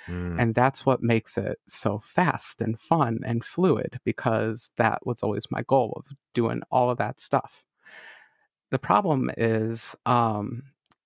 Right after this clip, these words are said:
Speaker 2: compiling dot net code <laughs> on, uh,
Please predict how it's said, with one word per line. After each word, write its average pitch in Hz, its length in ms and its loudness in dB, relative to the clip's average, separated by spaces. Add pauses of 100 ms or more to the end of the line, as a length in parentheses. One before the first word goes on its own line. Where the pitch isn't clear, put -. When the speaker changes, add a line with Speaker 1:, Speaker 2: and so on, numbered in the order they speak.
Speaker 2:
compiling 147 880 0
dot 131 240 2
net 127 200 -2 (100)
code 175 500 2
<laughs> 123 140 -6
on, 135 340 4 (680)
uh, 123 260 0